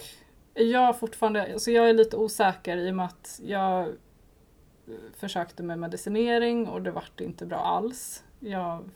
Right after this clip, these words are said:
blev jätteparanoid och gränspsykotisk av den här medicinen. Och det kan också ha att göra med att jag har missbrukat amfetamin innan och jag har fått psykoser av det, så att det kan ju vara en överkänslighet. Men,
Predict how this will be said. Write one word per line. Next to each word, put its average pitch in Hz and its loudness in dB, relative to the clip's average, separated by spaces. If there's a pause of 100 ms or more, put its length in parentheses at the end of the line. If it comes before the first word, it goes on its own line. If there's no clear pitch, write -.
(260)
blev 180 -12
jätteparanoid 180 -8
och 180 -10 (180)
gränspsykotisk 180 -10
av 180 -6 (580)
den 180 -8
här 175 -6
medicinen. 180 -10
Och 202 -6
det 208 4
kan 208 -2
också 185 -6
ha 180 0
att 180 -4
göra 175 0
med 175 -4
att 170 -12
jag 180 -4
har 170 -4
missbrukat - -10 (240)
amfetamin 175 -10
innan 175 -6
och 170 -10
jag 170 -8
har 165 -8
fått - -12 (680)
psykoser 175 -8 (320)
av 180 2
det, 175 -10
så - -12
att 185 -16
det 175 -10
kan 180 -12
ju - -10
vara 170 -6
en 170 -10
överkänslighet. 180 -8 (840)
Men, 190 4